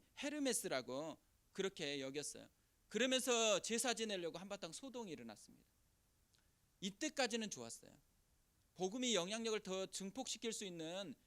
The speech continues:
현장이니까. 그런데 곧바로 다른 이고니온 지역에서 사람들이 찾아왔어요.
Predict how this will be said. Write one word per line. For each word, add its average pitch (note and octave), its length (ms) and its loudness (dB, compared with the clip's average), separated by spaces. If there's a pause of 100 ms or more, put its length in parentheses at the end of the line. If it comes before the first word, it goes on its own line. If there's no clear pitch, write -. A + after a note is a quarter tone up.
현장이니까. G3 760 -6 (500)
그런데 A#3+ 240 4
곧바로 A#3+ 920 6 (600)
다른 A3+ 280 0
이고니온 A3+ 480 2
지역에서 G#3 560 0
사람들이 F#3+ 440 -6
찾아왔어요. - 560 -10